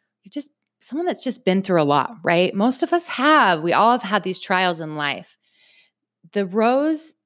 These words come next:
oil is so great because it's going to assist you in, in, in feeling loved,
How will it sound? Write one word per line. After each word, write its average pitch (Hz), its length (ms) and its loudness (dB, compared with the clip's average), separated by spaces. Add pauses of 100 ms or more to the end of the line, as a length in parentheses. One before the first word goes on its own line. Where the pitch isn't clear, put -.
oil 202 380 2
is 170 180 -4
so 233 420 0
great 196 420 0
because 165 720 -2 (360)
it's 175 160 -10
going 233 240 0
to 247 80 2
assist 208 340 -4
you 202 80 -4
in, 175 260 -6 (100)
in, 165 200 -4
in 165 180 -8
feeling 160 440 -4
loved, 175 680 2